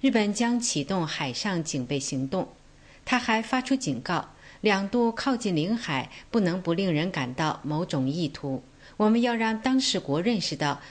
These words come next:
不能容许反复行事。同一天，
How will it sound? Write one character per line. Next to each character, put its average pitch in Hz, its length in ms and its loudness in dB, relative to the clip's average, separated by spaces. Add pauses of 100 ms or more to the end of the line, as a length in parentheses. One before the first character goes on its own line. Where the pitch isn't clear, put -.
(120)
不 277 120 6
能 233 180 4
容 190 240 2
许 151 300 -4
反 135 320 -2
复 170 180 -4
行 135 260 -2
事。 143 240 -2 (800)
同 233 140 4
一 233 60 4
天， 196 340 0